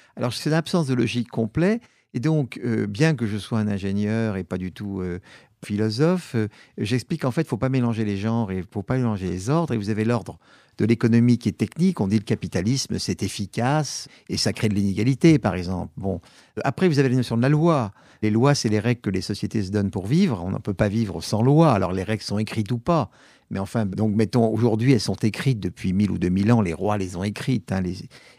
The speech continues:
et donc, euh, ben, à ce moment-là, un acte, il est légal ou pas. Et la morale, c'est, ou l'éthique, alors moi je suis incapable de vous dire la différence entre l'éthique et la morale, mais c'est très simple. En termes simples, ça concerne que les individus. Et c'est des règles qu'on se donne au-delà de la loi. Hein, par exemple, bon, ben, si j'ai un fournisseur, le fournisseur, on a des contrats,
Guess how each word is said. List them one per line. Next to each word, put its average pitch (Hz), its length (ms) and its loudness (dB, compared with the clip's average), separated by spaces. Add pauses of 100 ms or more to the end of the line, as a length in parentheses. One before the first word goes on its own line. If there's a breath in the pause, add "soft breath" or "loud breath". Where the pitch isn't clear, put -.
et 117 100 0
donc, 131 420 0
euh, 110 80 2
ben, 107 260 -2
à 110 100 -6
ce - 120 -12
moment-là, 117 180 2
un 117 140 2
acte, 127 200 -2
il 90 80 -6
est 87 40 -6
légal 110 360 -2
ou 127 80 -4
pas. 135 280 -4 (460)
Et 127 60 0
la 117 100 4
morale, 131 420 2
c'est, - 180 -4
ou 117 80 -4
l'éthique, 107 420 -2
alors 101 140 4
moi 101 100 2
je - 60 -6
suis - 80 0
incapable 101 340 -2
de 92 60 0
vous 85 100 -2
dire 92 140 0
la 85 40 -4
différence 90 380 -4
entre 90 180 -6
l'éthique 92 380 -2
et 98 60 2
la 98 60 0
morale, 131 340 0
mais 95 80 -2
c'est 107 100 -4
très 104 160 -6
simple. 120 460 -2 (340 loud breath)
En - 80 -2
termes 101 260 2
simples, 135 460 2
ça - 160 -2
concerne 107 380 0
que - 80 2
les 107 180 4
individus. 101 560 0 (240 soft breath)
Et 110 60 -4
c'est - 100 -2
des 127 140 6
règles 156 180 4
qu'on 117 160 -4
se 101 60 -6
donne 151 160 4
au-delà 127 220 2
de 117 40 2
la 117 60 2
loi. 107 300 0 (180)
Hein, 101 140 -2
par 101 160 0
exemple, 98 500 0 (340 loud breath)
bon, 101 240 0
ben, 98 160 0
si 110 200 -4
j'ai 101 120 -2
un 101 80 2
fournisseur, 104 720 0
le 95 80 0
fournisseur, 92 560 -4
on 90 80 -4
a 92 60 -4
des 92 120 -8
contrats, 131 580 -2